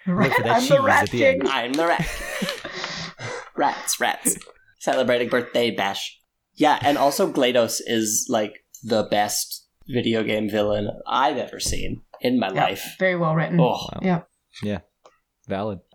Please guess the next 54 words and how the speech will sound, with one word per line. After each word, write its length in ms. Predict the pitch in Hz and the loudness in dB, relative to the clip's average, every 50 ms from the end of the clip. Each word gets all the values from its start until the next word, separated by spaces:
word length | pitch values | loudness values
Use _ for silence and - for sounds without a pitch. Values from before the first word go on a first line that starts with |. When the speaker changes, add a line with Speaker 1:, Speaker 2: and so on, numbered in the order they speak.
| _ - | _ -6
Speaker 2:
I 140 | - 110 117 | -4 -4 -4
finished 380 | - - 143 135 135 123 - | -4 -4 -4 -4 -4 -4 -4
Portal 240 | - 113 113 117 113 | -2 -2 0 0 -2
two, 340 | 107 - 110 110 113 113 110 | -2 -2 -2 0 0 0 0
the 100 | 104 107 | 0 -2
multiplayer 760 | 95 92 95 98 - 123 - - 127 127 131 135 135 135 135 | 0 -2 -2 -2 -2 -4 -4 -2 -2 -2 0 -2 -2 -2 -2
version, 320 | 131 135 139 135 151 151 147 | -2 -2 -2 -2 -4 -6 -6
'cause 180 | - 104 92 | -6 -4 -2
I 60 | 101 | -2
would 120 | 98 95 87 | -2 -2 -2
play 140 | - 101 95 | -2 -2 -2
with, 200 | 92 95 95 - - - | -2 -2 -4 -6 -8 -8
like, 160 | 101 98 92 | -6 -6 -4
my 100 | 98 92 | -2 -2
friend, 400 | 90 - 98 95 95 95 92 - - - - | -2 -2 -2 -2 -2 -4 -4 -6 -10 -12 -8
um, 100 | - 95 92 87 85 85 82 - - - - - - | -4 -2 0 0 0 0 -2 -6 -12 -18 -18 -14 -12
Speaker 3:
Yeah. 60 | - | -8
Speaker 2:
'cause 220 | - 110 104 87 | -6 -6 -6 -6
he 180 | - - 117 107 | -6 -6 -6 -4
had 140 | 107 107 110 | -4 -4 -4
the 100 | 117 113 | -4 -4
game 280 | - 113 110 110 107 | -2 -2 -2 -2 -2
and 100 | 101 98 95 | -4 -4 -4
I 120 | 98 101 | -4 -4
didn't 300 | 101 87 - 113 107 101 98 | -4 -4 -4 -4 -2 -2 -2
have 140 | 101 98 | -4 -2
a 40 | 92 | -2
way 120 | 90 92 92 | -2 -2 -2
to 80 | 98 | -4
play 220 | 95 - 101 98 101 | -4 -2 -2 -2 0
it 60 | 101 | -2
at 60 | 95 | -2
home. 220 | 90 98 101 101 104 - - - - - - | -2 -4 -4 -6 -8 -12 -18 -20 -20 -10 -6
But 100 | - 104 | -4 -2
we 120 | 110 120 131 | 0 0 0
would, 240 | 135 131 117 104 | 0 0 -2 -2
we 120 | 117 131 127 | -4 -2 -2
would 160 | 120 113 101 | -2 -2 -2
both 240 | - 110 117 113 - | -2 -2 -2 -2 -2
play 140 | - 107 104 | -4 -4 -4
through 220 | 104 - - 113 | -4 -2 -2 -2
it, 60 | 104 98 | -2 -2
and 80 | 98 90 | -2 -4
he 100 | 98 107 | -2 -2
never 200 | 110 107 104 101 | -2 -2 -2 -2
played 220 | - 107 104 92 | -2 -2 -4 -2
the 60 | 92 | -4
single 260 | - - 98 95 104 - | -4 -4 -4 -4 -4 -4
player. 260 | - 131 127 131 127 | -4 -4 -4 -4 -4
So 140 | - - 220 | -2 0 2
it 40 | - | 2
was 80 | - 107 | 2 2
just, 140 | 104 - | 0 -4
like, 200 | - - - - | -6 -6 -4 -4